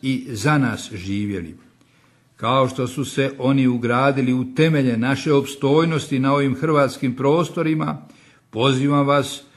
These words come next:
da se svojim molitvama i svojim darom, kako rekoh, ugradite da i vi svoju ciglu dadete u taj hram zahvalnosti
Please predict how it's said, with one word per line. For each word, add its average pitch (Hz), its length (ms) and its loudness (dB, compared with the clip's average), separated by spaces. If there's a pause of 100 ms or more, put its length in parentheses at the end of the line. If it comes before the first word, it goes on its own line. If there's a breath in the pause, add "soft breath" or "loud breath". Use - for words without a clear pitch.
(240 soft breath)
da 147 140 0
se 175 160 0
svojim 190 340 2
molitvama 165 720 2
i 143 80 0
svojim 120 520 -2
darom, 139 720 2
kako 127 300 -2
rekoh, 147 400 0 (380 loud breath)
ugradite 175 840 2 (240 loud breath)
da 160 300 2
i 220 140 4
vi 147 460 0
svoju 196 420 2
ciglu 170 480 -2
dadete 151 720 0 (120)
u 180 120 -2
taj 135 240 4
hram 170 460 2
zahvalnosti 131 960 0